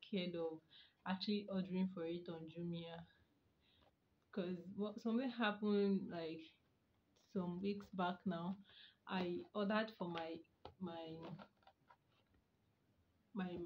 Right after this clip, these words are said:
MasterCard for one of the banks, and, you know,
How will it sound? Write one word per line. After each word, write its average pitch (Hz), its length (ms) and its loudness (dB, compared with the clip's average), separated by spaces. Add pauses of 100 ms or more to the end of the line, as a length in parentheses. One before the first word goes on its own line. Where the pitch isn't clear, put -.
(220)
MasterCard 196 720 -2 (1040)
for 175 160 0
one 196 160 6
of 165 160 2
the 170 80 -6
banks, 180 600 2 (440)
and, 165 360 -2 (880)
you 220 140 2
know, 196 220 6